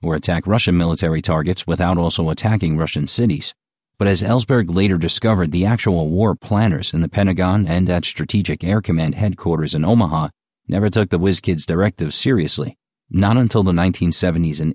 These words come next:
eighties, with the administrations of Gerald Ford, Jimmy Carter, and George H W Bush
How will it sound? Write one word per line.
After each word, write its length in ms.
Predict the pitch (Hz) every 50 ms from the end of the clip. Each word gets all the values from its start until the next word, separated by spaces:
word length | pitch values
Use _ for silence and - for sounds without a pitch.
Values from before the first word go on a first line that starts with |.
| - 104
eighties, 420 | 101 101 92 80 73 69 - -
with 120 | 85 -
the 100 | - 87
administrations 800 | 82 82 92 98 92 85 - - 90 85 87 - - 87 90 87
of 100 | 80 73
Gerald 340 | - - 92 87 90 85 78
Ford, 360 | - - 107 101 87 76 - - _ _ -
Jimmy 240 | - 101 98 98
Carter, 420 | - - 107 101 101 80 73 - - -
and 160 | - 82 71
George 280 | - 92 101 107 95 92
H 220 | 92 92 - -
W 300 | - 87 82 82 82 78
Bush 420 | 71 73 113 117 101 120 - -